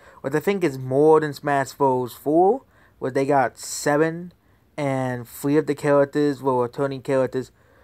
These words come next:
And no, actually twelve, because of Piranha Plant. So, first player's pass was, you know, f-, ac-,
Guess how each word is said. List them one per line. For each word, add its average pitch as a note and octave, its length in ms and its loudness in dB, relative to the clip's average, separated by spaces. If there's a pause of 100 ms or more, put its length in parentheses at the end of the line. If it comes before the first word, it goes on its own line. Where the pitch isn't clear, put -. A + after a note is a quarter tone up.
(140)
And F3+ 120 -4
no, C4+ 280 8
actually C4 380 6
twelve, D#3 420 2
because C#3 300 -4
of C3 80 -4
Piranha D3 320 2
Plant. A#2+ 320 -4
So, B2+ 320 -2 (240)
first G3+ 320 4
player's F#3 260 6
pass E3 400 2
was, D3 180 -4 (140)
you D#3+ 100 -2
know, C3+ 220 2 (140)
f-, - 200 -16
ac-, D3+ 360 0